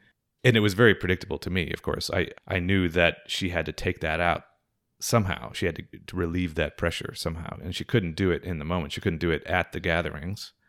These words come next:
because that would, that would mess with her image. So she saved it until we were alone. We would go home and then, yeah, she would unload on me.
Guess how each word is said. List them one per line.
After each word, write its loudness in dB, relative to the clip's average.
because -2
that 0
would, -2
that 2
would 0
mess 2
with -2
her 0
image. -4
So 4
she 0
saved 4
it -2
until -2
we 0
were 0
alone. 0
We -4
would -8
go 0
home -2
and -6
then, -4
yeah, -2
she -8
would -6
unload -2
on -4
me. -2